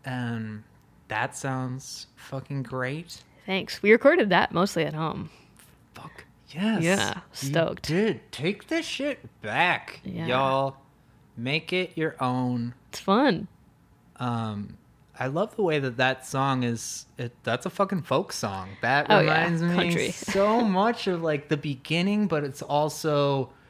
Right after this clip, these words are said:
Speaker 1: it's through what your band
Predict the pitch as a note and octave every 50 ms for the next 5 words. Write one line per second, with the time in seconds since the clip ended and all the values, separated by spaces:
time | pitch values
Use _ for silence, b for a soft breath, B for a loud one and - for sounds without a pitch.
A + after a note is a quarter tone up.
0 | b b b b b b b _ - C3 C3 B2 - - - - - - _ _
1 | _ _ _ _ _ _ _ _ _ _ - - - - - C#3+ C#3+ D3 C#3+ C#3+
2 | C#3+ C#3 C#3 C3 C3 B2+ A#2+ A#2+ - - _ _ _ _ _ _ _ - - B2+
3 | B2+ B2+ - C3 B2 G#2+ A#2+ A#2 A#2+ A#2 A#2 A2 -